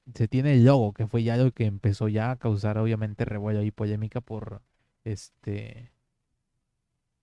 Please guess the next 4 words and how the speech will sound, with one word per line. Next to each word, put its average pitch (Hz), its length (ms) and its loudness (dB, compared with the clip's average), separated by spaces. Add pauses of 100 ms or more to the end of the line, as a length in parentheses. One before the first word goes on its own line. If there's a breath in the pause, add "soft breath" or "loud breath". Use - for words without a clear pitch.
(760)
eh, 107 840 2
bueno, 143 260 4
del 113 200 8
logo 269 540 4